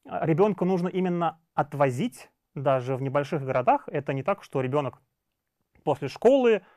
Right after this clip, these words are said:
там пешочком сам дошёл до этого кружка или там в той же школе делает этот кружок. Нет, а, сейчас кружков так много, и они разбросаны везде, и поэтому у родителей, грубо говоря, стала роль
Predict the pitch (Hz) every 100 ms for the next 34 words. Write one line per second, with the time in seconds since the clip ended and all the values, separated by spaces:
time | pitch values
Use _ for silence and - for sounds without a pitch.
0 | _ 143 120 113 _ 156 175 156 - 135
1 | 139 131 127 - 143 127 123 - 123 -
2 | 135 - 254 269 240 _ _ - 131 123
3 | 127 117 - 165 147 - - 156 127 120
4 | 135 135 - 143 262 - - - 180 185
5 | 117 - 160 214 - 170 - 156 - -
6 | 156 143 156 302 202 160 147 147 143 143
7 | 143 190 147 131 131 123 196 294 - -
8 | - 131 151 160 156 143 - _ _ _
9 | 147 147 139 226 214 180 147 156 160 156
10 | 156 - 165 160 143 160 170